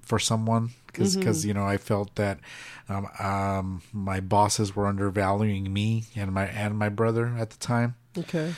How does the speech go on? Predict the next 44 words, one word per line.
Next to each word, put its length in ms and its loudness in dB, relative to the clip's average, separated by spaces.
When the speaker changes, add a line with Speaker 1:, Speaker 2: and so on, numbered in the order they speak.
Speaker 1:
So, 300 2
you 120 2
know, 160 2
I 80 2
just 220 -4
told 120 -2
my 120 0
brother, 260 2
"You 100 2
know 120 2
what? 260 2
I, 300 -8
I'm 240 -2
all 220 4
in." 140 -4
Speaker 2:
That's 180 -4
motiv-, 360 -2
okay, 260 0
Speaker 1:
Yes. 20 0
Speaker 2:
motivational 480 6
leap. 160 4
Speaker 1:
Yeah, 300 2
yeah. 260 0
Speaker 2:
Yes. 600 -2
Speaker 1:
Right. 320 0
So, 260 2
so 180 0
that's 140 4
pretty 240 2
much 220 2
what 100 0
happened 320 2
at 80 0
the 60 -12
beginning 320 0
of 160 -2
twenty 280 0
eighteen. 540 0
It 120 2
was 180 0
like 180 -2
a 60 -2
Speaker 2:
Wow. 100 -2
Speaker 1:
January, 680 4